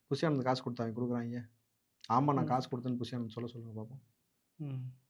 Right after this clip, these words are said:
Speaker 1: யார் கொடுக்குறா? அவன் உழைச்சு இவ்வளவு நாள் வச்சிருந்த காசை கொண்டு வந்து கொடுக்குறான். எதுக்காக கொடுக்குறான்? விஜயை ஒரு இடத்துல கொண்டு போய் உட்கார வைக்கணும். நம்மளும் ஒரு, ஒரு அரசியல்ல ஒரு அங்கீகாரம் பெறணுன்றதுக்காக கொடுக்குறான். ஆனா யார் அங்கீகாரம் பெற்றுக்கொண்டு இருக்கிறான்னு ஒரு கேள்வி எழுப்புறாங்கல்ல.
Speaker 2: இல்ல, அதாங்க, இப்ப விஜய் அவர்களுக்கு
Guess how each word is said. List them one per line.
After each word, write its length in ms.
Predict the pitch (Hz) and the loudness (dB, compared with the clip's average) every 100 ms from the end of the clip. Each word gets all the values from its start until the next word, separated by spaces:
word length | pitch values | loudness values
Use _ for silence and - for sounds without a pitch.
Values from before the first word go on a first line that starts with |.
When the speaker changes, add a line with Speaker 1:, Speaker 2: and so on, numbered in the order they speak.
| _ | _
Speaker 1:
யார் 240 | 120 131 143 | -2 -2 0
கொடுக்குறா? 300 | 101 90 85 - _ _ - | -4 -6 -8 -12 _ _ -8
அவன் 380 | 90 101 127 | -4 0 2
உழைச்சு 300 | 123 135 135 | 6 6 6
இவ்வளவு 180 | 139 123 | 2 4
நாள் 120 | 127 | 2
வச்சிருந்த 260 | 120 117 107 | 0 -2 -2
காசை 220 | 113 113 | -2 -2
கொண்டு 200 | 110 107 | -2 -2
வந்து 140 | 110 107 | -2 -2
கொடுக்குறான். 340 | 98 90 85 - _ _ _ | -6 -6 -8 -12 _ _ _
எதுக்காக 300 | 120 143 143 | 2 4 6
கொடுக்குறான்? 360 | 110 92 87 82 - _ _ _ - | 4 0 -6 -10 -14 _ _ _ 2
விஜயை 460 | 120 135 165 165 | 6 8 10 10
ஒரு 120 | 139 | 8
இடத்துல 280 | 127 123 135 | 6 4 2
கொண்டு 180 | 123 117 | 2 2
போய் 120 | 117 | 2
உட்கார 260 | 107 113 120 | 0 0 0
வைக்கணும். 340 | 110 110 165 - | 0 0 -4 2
நம்மளும் 420 | 123 156 170 175 | 2 4 4 4
ஒரு, 160 | 143 190 269 | 2 2 0
ஒரு 140 | 185 | 2
அரசியல்ல 400 | 143 135 - 131 | 2 2 0 0
ஒரு 140 | 165 151 | 0 0
அங்கீகாரம் 440 | 135 135 135 120 | 0 0 0 -2
பெறணுன்றதுக்காக 440 | 117 117 120 117 107 | -2 -2 -2 -2 -4
கொடுக்குறான். 340 | 98 92 82 _ - - | -4 -8 -10 _ -20 -16
ஆனா 180 | - 143 | -2 0
யார் 300 | 139 127 139 | 2 4 4
அங்கீகாரம் 440 | 139 131 127 120 110 | 2 2 0 -2 -4
பெற்றுக்கொண்டு 400 | 120 135 131 107 | -4 -4 -2 -2
இருக்கிறான்னு 400 | 95 - 101 120 | -4 -6 -4 -4
ஒரு 100 | 101 | -4
கேள்வி 200 | 107 107 | -2 -2
எழுப்புறாங்கல்ல. 500 | 95 - 82 82 90 | -4 -10 -16 -16 2
Speaker 2:
இல்ல, 140 | 254 208 | 12 12
அதாங்க, 280 | 165 170 | 12 12
இப்ப 200 | 151 151 147 | 8 6 6
விஜய் 360 | 156 180 214 | 8 12 12
அவர்களுக்கு 560 | 190 170 165 160 156 | 12 12 8 6 6